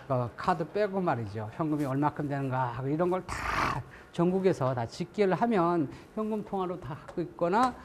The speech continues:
아니, 여러분이 갖고 있지 않으면 은행에 갖고 있어요. 은행에, 어, 은행에 가서, 은행에서 "다 돈 다 내놔라." 이렇게 하면 그 사람들은 "뭐, 다 빌려줬는데요." 그랬죠. 그러니까, 아, 빌려준 거 말고 지금 갖고 있는 게 뭐냐? 그러니까 그 갖고 있는 그, 이것은 뭐냐면,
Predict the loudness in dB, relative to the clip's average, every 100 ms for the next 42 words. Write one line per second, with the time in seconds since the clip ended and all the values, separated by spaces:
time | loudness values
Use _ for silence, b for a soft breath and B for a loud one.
0 | B B 0 6 8 8 8 4 4 2
1 | -2 0 2 2 0 0 -4 B B 4
2 | 4 4 4 4 2 -6 -6 -6 -4 -8
3 | -12 -4 2 4 4 0 -2 B B B
4 | -4 -2 -4 -4 0 2 2 0 2 4
5 | 4 2 B B 2 4 4 2 0 0
6 | 2 2 0 0 0 2 2 -2 -4 0
7 | 4 6 6 6 4 0 -6 B B 2
8 | 6 6 6 2 2 0 -2 -2 -2 0
9 | 4 6 6 2 2 4 6 6 6 4
10 | 4 2 2 -2 -6 -6 B B -4 2
11 | 2 2 2 4 4 4 0 0 -4 -4
12 | -2 0 0 0 2 4 6 4 4 -4
13 | -10 -14 B B B -10 -4 -2 0 2
14 | 2 0 -2 -2 -2 0 0 0 -2 0
15 | 0 0 0